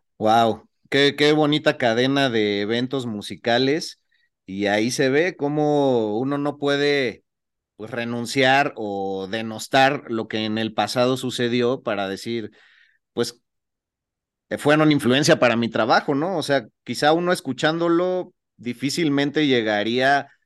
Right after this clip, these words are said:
a decir exactamente de qué álbumes y de qué discos y de qué conceptos, pero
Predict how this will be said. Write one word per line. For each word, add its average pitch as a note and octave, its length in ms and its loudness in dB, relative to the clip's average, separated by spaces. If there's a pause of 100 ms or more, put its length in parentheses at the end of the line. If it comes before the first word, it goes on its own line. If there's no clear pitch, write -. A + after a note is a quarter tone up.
(120)
a G2+ 120 -4
decir A2 260 -4
exactamente B2+ 680 -4
de G2 160 -6
qué A#2 120 -2
álbumes A#2 540 -4
y F#2+ 60 -10
de F2 160 -8
qué G#2+ 140 -4
discos A2+ 380 -6
y F#2 40 -10
de E2+ 120 -6
qué G2 140 -8
conceptos, F#2 600 -6
pero F#2 380 -2